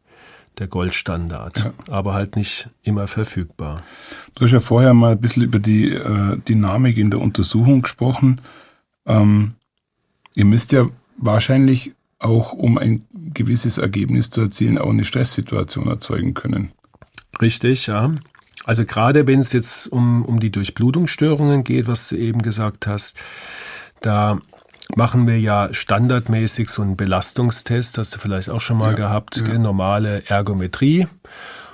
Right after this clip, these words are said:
Speaker 1: Und um die ganze Sache zu verfeinern, können wir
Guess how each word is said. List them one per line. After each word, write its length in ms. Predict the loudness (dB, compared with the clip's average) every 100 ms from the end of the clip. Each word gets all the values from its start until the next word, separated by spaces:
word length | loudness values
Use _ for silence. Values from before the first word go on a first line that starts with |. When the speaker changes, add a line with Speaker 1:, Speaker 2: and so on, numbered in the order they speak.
| _ _ _
Speaker 1:
Und 580 | 0 2 2 0 -4 -12 _ -16
um 180 | -2 2
die 160 | 2 2
ganze 360 | 0 0 -2
Sache 300 | -4 -4 -4
zu 180 | -6 -8
verfeinern, 1000 | -6 -8 -2 0 2 2 2 2 2 0 -8 _ -20 _ -4
können 460 | 0 2 2 0
wir 540 | -2 -2 0 -2 -4